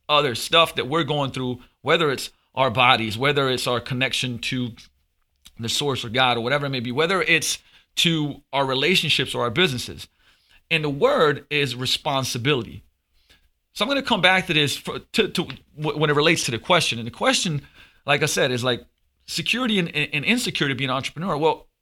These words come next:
you gotta take responsibility. Nobody, see, the thing is, when you're running a business, I mean, you could point fingers. It's not gonna do any good, right? It's whether you can't make payroll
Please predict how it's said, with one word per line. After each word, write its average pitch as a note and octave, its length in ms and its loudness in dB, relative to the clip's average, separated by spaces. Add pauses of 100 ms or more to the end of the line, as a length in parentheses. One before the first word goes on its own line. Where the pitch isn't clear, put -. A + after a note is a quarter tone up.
(220)
you E3 120 -10
gotta F#3 300 4
take F3+ 240 0
responsibility. B2 800 -4
Nobody, D3 300 -2
see, G3+ 180 -2
the G3 60 -4
thing C#4 220 -8
is, F3 100 -2
when F3 120 -6
you're D#4 160 -8
running F#3+ 300 -6
a A#2+ 40 -6
business, B2 500 -4 (1300)
I - 20 -12
mean, G3 120 4
you A3+ 100 4
could - 320 0
point D#3 240 0
fingers. C#3+ 560 -4
It's C#3+ 140 -6
not G#3+ 180 -2
gonna G#3 140 -2
do E3+ 180 0
any D3+ 160 -2
good, - 320 -2 (640)
right? G#3 340 -2 (200)
It's - 360 -2 (380)
whether E3+ 220 -2
you E3+ 80 -4
can't F3 240 0
make E3 180 0
payroll D#3 460 -2